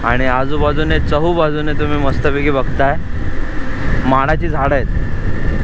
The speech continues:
आणि झाडं किती गरजेची आहेत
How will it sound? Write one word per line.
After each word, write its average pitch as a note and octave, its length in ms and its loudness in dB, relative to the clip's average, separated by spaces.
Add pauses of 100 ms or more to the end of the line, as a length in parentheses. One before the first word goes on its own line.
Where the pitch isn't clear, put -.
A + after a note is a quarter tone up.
(1080)
आणि B2 200 2
झाडं C#3+ 300 2
किती F3 340 -2 (220)
गरजेची E3 460 2
आहेत D#3 280 0